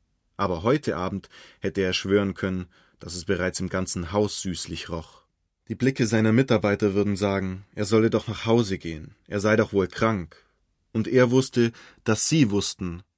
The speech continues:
dass er sich bei solchen Fällen immer krank fühlte. Doch keiner sprach ihn darauf an. Es war eine Diskretion, die er sehr schätzte. Er hatte nicht einmal das Gefühl,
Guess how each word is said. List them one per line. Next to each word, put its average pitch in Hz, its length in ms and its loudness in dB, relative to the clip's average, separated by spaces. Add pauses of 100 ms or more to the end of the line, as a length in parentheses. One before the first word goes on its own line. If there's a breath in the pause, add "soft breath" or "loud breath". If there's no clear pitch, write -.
(120)
dass 92 180 -8
er 95 60 -4
sich 95 200 -4
bei 98 140 2
solchen 95 380 -2
Fällen 87 420 -4
immer 98 260 2
krank 85 340 -6
fühlte. - 460 -10 (720)
Doch - 180 -6
keiner 107 300 4
sprach 98 360 0
ihn 98 100 0
darauf 98 320 0
an. 104 260 2 (480 soft breath)
Es - 180 -4
war 147 100 4
eine 156 160 4
Diskretion, 135 680 2
die 127 80 0
er 117 140 4
sehr 107 240 2
schätzte. - 520 -4 (540)
Er 92 140 -4
hatte 107 200 -2
nicht 110 220 -2
einmal 107 220 2
das 104 180 -2
Gefühl, 113 380 0